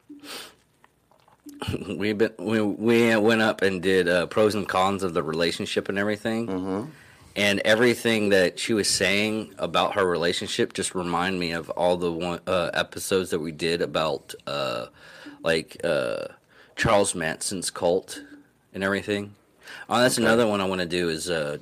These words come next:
Speaker 1: Jerry Jones.
Speaker 2: Oh, Jim Jones?
Speaker 1: Jim Jones. That, God, I knew
Speaker 2: Yeah, I mean,
Speaker 1: that.
Speaker 2: might as well do Jerry Jones, but, you know, it's whatever.
Speaker 1: Oh, yeah, yeah.
Speaker 2: I,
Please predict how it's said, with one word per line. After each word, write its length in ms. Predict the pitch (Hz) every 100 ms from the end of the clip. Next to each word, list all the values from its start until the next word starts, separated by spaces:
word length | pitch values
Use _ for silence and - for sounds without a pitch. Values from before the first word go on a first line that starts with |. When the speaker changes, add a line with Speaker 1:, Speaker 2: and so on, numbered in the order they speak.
| -
Speaker 1:
Jerry 220 | 90 90
Jones. 480 | 82 82 69 - - _ _ _ _ _ _ _ - - - 80
Speaker 2:
Oh, 200 | 90 67
Jim 260 | 85 87
Jones? 380 | 85 95 101 -
Speaker 1:
Jim 180 | 120 135
Jones. 360 | 95 73 - -
That, 420 | 131 294 - -
God, 220 | - - -
I 20 |
knew 180 | 107 107
Speaker 2:
Yeah, 120 | 87
I 40 | 92
mean, 160 | 87
Speaker 1:
that. 80 | 85
Speaker 2:
might 60 | 78
as 100 | 76
well 140 | 76 73
do 180 | 73
Jerry 260 | 73 62 58
Jones, 340 | 62 62 69 -
but, 140 | 62
you 80 | 71
know, 100 | 58
it's 120 | 52 -
whatever. 300 | - - 82 _ - _ - - - - 98 - _ _ 95
Speaker 1:
Oh, 100 | 92
yeah, 360 | 87 87 82 82
yeah. 0 |
Speaker 2:
I, 340 | 92 85 90